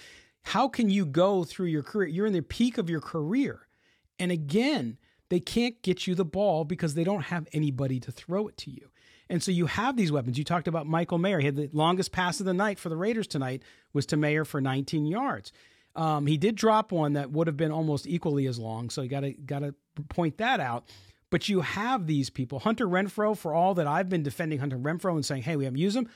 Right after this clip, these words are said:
Hunter Renfrow had chances tonight and frankly didn't play as well as you want. Now, you could talk about inactivity. He's worried about getting traded. You know, a lot of things go through people's minds. So I'm not making excuses,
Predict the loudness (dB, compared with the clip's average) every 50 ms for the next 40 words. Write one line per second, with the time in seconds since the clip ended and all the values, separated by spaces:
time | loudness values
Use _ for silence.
0 | -18 -20 _ _ _ -2 0 2 2 4 4 4 4 4 2 2 0 0 2 2
1 | 0 -2 -2 -2 -2 0 0 -2 -4 -6 -4 -2 -2 -2 -2 -2 -2 -4 -4 -4
2 | -2 -2 -2 -2 -2 -2 0 0 0 0 -2 -2 -4 -2 -2 0 0 0 0 -2
3 | -2 -2 -2 -2 -2 -2 -2 -2 0 -2 0 0 2 2 2 0 -2 -6 -14 _
4 | _ _ _ -2 -2 0 0 0 2 2 2 2 2 0 -2 -2 -2 -2 -2 -2
5 | -2 -4 -4 -2 -2 0 0 0 0 2 2 2 2 2 2 0 0 0 0 0
6 | 0 -2 -2 -4 -4 -6 -6 -8 -6 -4 -2 0 2 2 2 2 2 2 0 0
7 | 0 0 0 -2 -2 0 0 0 0 0 0 0 0 0 0 -2 -2 -2 -2 -4
8 | -6 -6 -8 -8 -8 -8 -8 -8 -8 -6 -4 -2 0 2 2 4 4 2 2 2
9 | 2 0 0 -2 -2 2 2 2 4 4 2 0 -2 -2